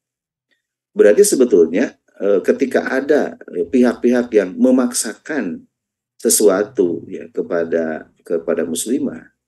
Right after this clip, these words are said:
baik dia, eh, s-, siswa atau yang lain, untuk, eh, apa namanya, eh, melarang sesuatu yang sebenarnya menjadi hak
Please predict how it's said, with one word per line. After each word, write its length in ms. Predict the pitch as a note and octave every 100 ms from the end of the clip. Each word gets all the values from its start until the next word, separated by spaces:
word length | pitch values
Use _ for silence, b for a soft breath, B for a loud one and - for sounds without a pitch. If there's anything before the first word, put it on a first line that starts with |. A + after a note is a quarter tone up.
| _
baik 380 | - D#2+ D#2+ - E2
dia, 320 | D#2+ E2 D#2 D#2
eh, 560 | - - D#2 D2 - - - _
s-, 320 | - - - -
siswa 560 | - A2+ - G2+ F2+ D2+
atau 160 | - E2
yang 160 | D2+
lain, 480 | C#2+ C2+ E2 G2 - _ _ _ _ _ _
untuk, 640 | A2 A2 - G#2+ G#2 - -
eh, 420 | F#2+ F#2 F2+ F2+ E2+
apa 160 | E2+
namanya, 540 | B2+ A2+ F2+ F#2 A#2+ C3
eh, 720 | - G2+ F#2 F#2 F2+ F2 F2 F2 _ _ _ -
melarang 500 | G2 A#2+ E3+ D3 G#2
sesuatu 540 | G#2 - G2+ F#2 -
yang 240 | G2 F#2 -
sebenarnya 500 | F#2+ F2+ F2+ A#2 D3+
menjadi 480 | A#2+ F#2 F2 E2+
hak 60 | E2+